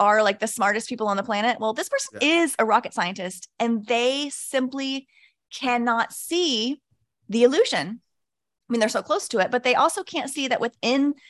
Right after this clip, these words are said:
Speaker 1: the, the framework of their career is
Speaker 2: That's
Speaker 1: just these
Speaker 2: education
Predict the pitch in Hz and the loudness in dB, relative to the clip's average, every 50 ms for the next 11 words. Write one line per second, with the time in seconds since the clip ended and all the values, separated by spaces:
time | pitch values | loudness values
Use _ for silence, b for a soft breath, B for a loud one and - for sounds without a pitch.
0 | b b b b - 240 226 214 208 170 185 - 208 196 - - 240 269 285 269 | b b b b 2 4 4 4 4 2 0 0 0 2 2 2 4 4 4 4
1 | 220 226 220 - - 202 202 196 196 190 202 - 208 202 208 208 208 - _ _ | 4 2 2 2 2 2 2 0 -4 -10 -8 -4 -2 -2 -2 -2 -4 -6 _ _
2 | _ _ _ _ _ - - - 208 190 190 185 233 320 392 370 247 214 214 233 | _ _ _ _ _ -14 -8 -6 -4 -4 -2 0 2 2 4 4 4 4 2 0
3 | 277 - _ _ _ _ _ _ _ - 233 240 247 240 247 - - - - 226 | -2 -4 _ _ _ _ _ _ _ 2 2 4 4 2 0 -4 -4 -2 0 2
4 | 196 202 220 - 131 127 120 - 202 202 117 110 - 131 127 156 185 175 - - | 2 2 2 0 0 -2 0 -2 -2 -2 -4 -2 -2 -2 0 0 0 -2 -2 -2
5 | 147 143 127 110 | -2 -2 -4 -6